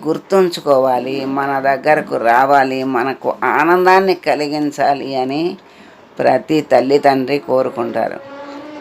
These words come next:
అట్లాగే భగవంతుడు కూడా చక్కని జ్ఞానాన్ని ఇచ్చి దగ్గరికి చేర్చుకోవాలనే చూస్తాడు. తన దగ్గరికి ఎప్పుడు వస్తాడా అని ఎదురు చూస్తూ ఉంటాడు పరమాత్మ.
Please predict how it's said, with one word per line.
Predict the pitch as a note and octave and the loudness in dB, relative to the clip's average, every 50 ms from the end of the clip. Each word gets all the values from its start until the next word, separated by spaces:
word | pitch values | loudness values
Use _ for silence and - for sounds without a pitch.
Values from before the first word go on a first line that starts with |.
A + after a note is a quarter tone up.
| - - - - - | -18 -20 -18 -8 -4
అట్లాగే | - E3 F3 - A3 A3+ A#3+ A3+ A#3 A#3 | -2 0 2 4 6 6 6 6 4 2
భగవంతుడు | G#3 E3+ D#3+ C#3+ C#3 C3+ D3 D#3 E3 F3+ F#3+ F#3+ F3 F#3 E3 D3+ | 0 0 -2 -4 -2 -2 -4 -2 -2 -2 -2 -2 -4 -8 -10 -10
కూడా | C#3 - - C3 B2 A#2+ B2 C3+ D3 D#3+ - - D#3 - - - - - - - - - - - - | -10 -8 -8 -6 -4 -4 -4 -4 -4 -6 -8 -10 -14 -16 -18 -20 -20 -20 -20 -20 -20 -18 -18 -12 -2
చక్కని | - - B2+ C#3 - - - G3 G3 G3 G3 F3 | 2 2 2 2 0 -2 0 2 2 2 2 0
జ్ఞానాన్ని | C#3 B2+ C3 C3+ B2+ C3 D3+ E3 F3 F#3 F#3+ F#3+ F3 D#3+ | -2 -4 -4 -2 -2 0 0 2 2 2 4 4 2 0
ఇచ్చి | D3 - - - D3+ D3+ | -2 -6 -8 -10 -8 -2
దగ్గరికి | D3+ D3+ C3+ B2 A2 D3 D3 D3 D3 - E3+ E3+ - - - | 0 0 0 0 0 0 0 0 -2 -4 -6 -8 -8 -6 -4
చేర్చుకోవాలనే | D3 C#3+ D3+ - - - - - D3 D3 C#3+ C3+ C3+ C3+ C3 C3 B2+ A#2+ B2 C#3 C#3 C#3 - - B2+ | -2 -2 -2 -2 -4 -10 -6 -2 0 2 4 4 4 4 2 2 0 0 -2 -2 -4 -4 -6 -8 -8
చూస్తాడు. | C3 C3 - - - B2+ A#2+ A2+ G#2+ G2 G2 - - - - - - - - - - - - - D#3+ | -8 -8 -6 0 2 2 2 2 0 -4 -8 -12 -16 -20 -20 -20 -20 -20 -20 -20 -20 -20 -8 -2 0
తన | C3+ C#3 D#3 E3 E3 | 2 2 2 2 2
దగ్గరికి | D3+ D#3+ E3 D#3+ D3+ F#3 F#3+ G3 F#3+ - F#3+ | 2 2 2 4 4 4 4 4 4 0 -2
ఎప్పుడు | F3+ D#3 C#3+ C#3+ D3 C#3+ - - F#3 G3 G3+ G#3 G3+ F#3+ D#3 D3 C#3 C#3 C#3 - - _ _ - - - - | -2 -2 -2 -2 -4 -4 -8 -8 -6 -4 -2 0 0 0 0 -2 -4 -6 -10 -14 -18 _ _ -20 -20 -12 -6
వస్తాడా | B2 C3 C#3 C#3+ - - - - D#3+ D3+ C#3+ C3+ C3+ C3 C3 C3 C3 C3+ C3+ C3+ C3 A#2 - - - _ - | -4 -2 -2 -4 -6 -10 -4 0 2 2 2 2 2 2 2 2 2 2 2 2 0 0 -2 -4 -8 _ -4
అని | C3+ C#3+ E3+ F3 D#3+ B2+ | 0 2 2 2 2 2
ఎదురు | B2+ B2+ C3 C#3 D3 C#3+ - - | 0 -2 -2 -4 -4 -6 -6 -6
చూస్తూ | C3 B2+ C3 - - G#2+ C3+ C3+ | -8 -8 -8 -8 -6 -6 -4 -2
ఉంటాడు | B2+ A#2 A2+ G#2+ A#2 A#2+ B2+ A2+ B2+ | -2 -4 -2 -2 0 0 0 0 -2
పరమాత్మ. | B2 - - A#2 G#2 - A2 A2+ G2+ G#2 G2 - - - E2+ - | -4 -4 -4 -4 -4 -2 -4 -4 -4 -4 -6 -8 -10 -12 -12 -12